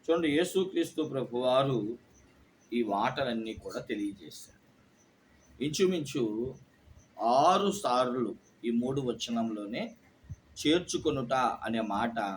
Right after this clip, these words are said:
మనం చూస్తూ ఉన్నాం. ఇక్కడ మనం గమనించిన వారమైతే ఎవరిని చేర్చుకోవాలో మూడు భాగాలుగా చేసినట్లుగా మనం చూస్తున్నాం. ఒకటి,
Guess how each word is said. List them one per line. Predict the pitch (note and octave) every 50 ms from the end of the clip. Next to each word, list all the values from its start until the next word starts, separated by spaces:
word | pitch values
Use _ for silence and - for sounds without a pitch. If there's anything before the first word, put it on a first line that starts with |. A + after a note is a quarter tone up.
| F#2 - _ - _ _ _ _ _ _ -
మనం | G2 G2+ G2+ G2 G2 - G2
చూస్తూ | F#2+ G2 - - - - F#2+
ఉన్నాం. | E2+ D#2 D2 C2+ C2+ - _ _ _ _ _ _ _ _ _ _ _ _ _ _ _ _ _ _ _ _ _ -
ఇక్కడ | - D3+ - - F#3 F3 D3 B2+ A#2+ C3 C#3 D3 C#3 C#3 - - _ - - - - _ _ _ _ - - - _ _ _ _ -
మనం | B2+ B2+ C3+ A#2+
గమనించిన | B2 B2 C#3+ D#3+ F3 F3 E3 - E3+ D#3
వారమైతే | D#3 C#3+ C3+ C3 B2+ B2 B2 A#2+ A#2 - - C3+ B2 A2 - - - _ _ _ _ _ _ _ _ _ _ - _ -
ఎవరిని | A2 A2+ A#2+ D3+ F3 F#3 F#3 F#3 G3
చేర్చుకోవాలో | F#3 G3 - E3 D3+ D3 D3 - - - C#3+ C3+ B2+ B2 A#2+ A#2 A#2 A#2 A2+ A2 G#2 G#2 G#2+ - - - _ _ _ - _ _ _ _ -
మూడు | G2+ A2+ B2 C#3+ E3 F3 F3 F3+
భాగాలుగా | D#3 - A2+ A2 A#2 A#2+ B2 C3 B2+ B2 B2 A#2+ B2
చేసినట్లుగా | A#2 - A2 G#2+ G2+ - - G#2+ G#2 G2+ - G2+ G2+ G2+ A#2+ D#3+ A3 - - - - - - _ - - - - F#2+
మనం | F#2+ G2 G2
చూస్తున్నాం. | - - - G2 F#2+ F#2+ - - - - F#2 F#2 - - - _ _ _ _ _ - _ _ _ _ _ -
ఒకటి, | B2+ C3+ - F#3 F3 - C#3+ B2+ A#2+ A#2+ A#2 A#2 A#2